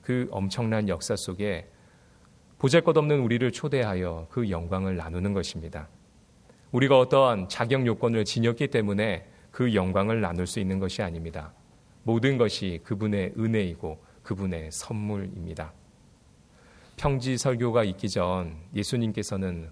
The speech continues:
밤이 새도록 기도하시고 제자들을 친히 찾아가 부르셨습니다. 그 제자들의 인격이 고매해서가 아니었습니다. 그들의 배경이 탁월했기 때문도 아니었습니다.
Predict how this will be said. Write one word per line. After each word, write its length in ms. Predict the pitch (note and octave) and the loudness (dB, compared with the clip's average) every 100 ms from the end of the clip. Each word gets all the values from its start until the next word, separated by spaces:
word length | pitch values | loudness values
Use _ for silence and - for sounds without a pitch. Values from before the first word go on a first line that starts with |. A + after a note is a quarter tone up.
| - | -10
밤이 320 | - F#2 G2+ | -6 -2 -2
새도록 500 | - A#2 G#2 F#2+ E2+ | -2 -4 -4 -4 -6
기도하시고 800 | - G#2 G#2+ F2+ - - D#2+ D#2+ - - - | -10 -6 -4 -4 -10 -10 -10 -10 -20 -20 -8
제자들을 600 | - A2 G#2+ G#2 F#2+ F2+ | -2 0 0 -2 -4 -4
친히 300 | - - C3+ | -6 -4 -4
찾아가 520 | - A#2 G#2+ F#2 D#2+ - | -4 -6 -4 -4 -8 -10
부르셨습니다. 840 | - F#2+ - F#2 - D#2+ E2 D#2 - - - - - - - - - | -10 -8 -6 -8 -8 -10 -10 -12 -16 -20 -20 -20 -20 -20 -20 -20 -4
그 200 | D3 D3+ | 2 2
제자들의 500 | C#3+ B2 C3+ B2+ B2+ | 2 2 4 4 2
인격이 960 | A#2+ A#2+ - B2 A2 G2+ G2 G2 E2 D#2+ | 2 -2 -2 -2 -2 0 -2 -2 -4 -8
고매해서가 680 | - A#2 A#2 A2+ - A2 F#2 | -2 2 4 4 2 -2 -2
아니었습니다. 760 | E2 F2+ F2+ - F2 F2 E2 F2 - - _ - - - - | -4 -4 -4 -6 -8 -8 -10 -12 -20 -20 _ -20 -20 -20 -4
그들의 320 | - C#3 D#3+ | 0 4 4
배경이 580 | D3+ C#3 C3+ C3+ B2+ G2 | 4 2 2 2 0 0
탁월했기 680 | - - F3+ E3+ C#3+ - C#3 | -2 -4 2 2 2 -4 -6
때문도 500 | - C3+ B2+ B2 A2+ | -2 -2 0 0 0
아니었습니다. 800 | E2 E2+ F2+ F2+ G2+ F2 D#2+ E2+ | -2 0 0 -2 -4 -6 -10 -14